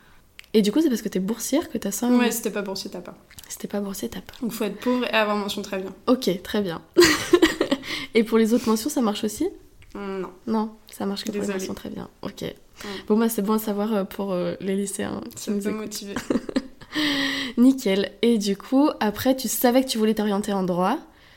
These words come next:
Speaker 2: Ouais, alors je sais pas pourquoi, depuis la troisième, je me suis dit, je veux faire du droit. Euh, c'était pour être avocate dans l'idée, ça
Speaker 1: Ouais.
Speaker 2: a un peu, un peu changé dans ma tête, c'était un peu flou,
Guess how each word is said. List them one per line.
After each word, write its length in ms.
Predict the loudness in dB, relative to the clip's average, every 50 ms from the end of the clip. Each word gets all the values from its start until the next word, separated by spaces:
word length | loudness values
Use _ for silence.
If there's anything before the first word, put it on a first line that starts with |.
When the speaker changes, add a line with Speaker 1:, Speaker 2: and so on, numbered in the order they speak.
| -20 -20 -20 -20 -20 -20 -14 _ -2
Speaker 2:
Ouais, 260 | 0 2 2 2 0 0
alors 240 | 0 0 0 0 -2
je 80 | -2
sais 140 | -4 -4 -4
pas 100 | -4 -4
pourquoi, 300 | -4 -6 -6 -4 -4 -2
depuis 280 | -2 -4 -6 -2 0 0
la 120 | 0 0
troisième, 460 | -2 -2 -2 -2 -2 -2 -2 -2 -4
je 100 | -4 -4
me 40 | -6
suis 180 | -6 -6 -6 -4
dit, 60 | -4
je 80 | -4
veux 60 | -4 -6
faire 200 | -4 -4 -4 -4
du 120 | -4 -4
droit. 320 | -6 -6 -8 -10 -12 -16 -20 _ -20 -20 _ _ -20 _ _ -20 _ _ -4
Euh, 400 | -2 -2 -2 -2 -4 -4 -4 -6 -8 -12 -10 -10
c'était 240 | -4 -2 0 0 0
pour 260 | -2 -4 -2 -2 -2
être 160 | 0 0 0
avocate 340 | 2 2 2 2 2 0 0
dans 120 | 0 0
l'idée, 340 | -2 -2 -2 -4 -4 -6 -6 -10 -14
ça 240 | -14 -4 0 2
Speaker 1:
Ouais. 140 | 4 4 4 2
Speaker 2:
a 540 | 2 0 -2 -4 -6 -6 -6 -6 -6 -6
un 100 | -6 -6
peu, 320 | -6 -8 -8 -8 -6 -6 -6
un 60 | -8
peu 400 | -10 -10 -10 -10 -8 -8 -8 -10
changé 320 | -8 -8 -6 -4 -4 -4
dans 80 | -4 -4
ma 100 | -4 -6
tête, 180 | -6 -8 -8 -8
c'était 140 | -8 -8
un 80 | -6 -4
peu 140 | -2 -4 -4
flou, 240 | -4 -4 -6 -8